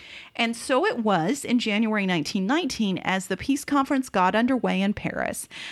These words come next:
that Pacabia and Tzara met face-to-face in Zurich. Pacabia brought a nihilistic force to the Zurich Dadaists, an insistence on destruction.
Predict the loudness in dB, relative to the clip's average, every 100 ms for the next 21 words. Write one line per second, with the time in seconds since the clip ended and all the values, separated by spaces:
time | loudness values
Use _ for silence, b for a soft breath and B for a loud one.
0 | B -2 -2 -2 4 4 4 4 2 2
1 | 2 2 2 2 2 0 0 -2 -2 -2
2 | 0 0 0 -2 0 0 0 -2 -2 -2
3 | 0 -2 -4 -4 -8 -14 -20 _ _ B
4 | B B -6 -4 2 4 4 4 2 4
5 | 4 6 4 4 2 4 4 4 4 4
6 | 2 2 0 -2 -2 -2 2 2 0 -4
7 | 0 2 2 0 0 0 0 2 2 0
8 | -2 -6 -8 -14 B B B B -2 2
9 | 2 0 -2 -2 0 0 0 0 0 2
10 | 0 -2 -2 -2 -2 -2 -4 -4 -6